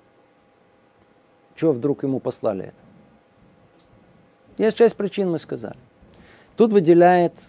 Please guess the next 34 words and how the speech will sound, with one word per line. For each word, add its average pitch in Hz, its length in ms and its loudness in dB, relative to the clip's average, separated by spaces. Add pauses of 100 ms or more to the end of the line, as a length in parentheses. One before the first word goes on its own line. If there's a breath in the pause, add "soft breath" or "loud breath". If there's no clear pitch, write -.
(320)
Рабейну 143 500 0
Бахья 151 360 -2
и 131 40 -4
говорит, 135 400 -2
давайте 147 480 -2
программа 143 460 -4
минимум, 117 400 -6
чтобы 131 180 -10
мы 120 40 -10
хотя 139 240 -6
бы 127 180 -8
в 107 180 -12
минимум 131 320 -2
понимали, 110 460 -10
разбирались. 110 580 -14
Он - 60 -20
говорит, - 160 -20 (840 loud breath)
одна 170 320 2
возможность – 180 520 0
это 160 180 -4
просто 185 380 -4
наказание. 120 580 -8
Да, 160 240 0
да, 208 160 -4
да, 196 140 -4
наказание. 147 580 -8
Мы 139 100 -10
очень 165 300 -4
не 151 60 0
любим 139 340 -2
это, 120 320 -8
но 175 140 -8
есть 214 100 -8
наказание. 214 540 -10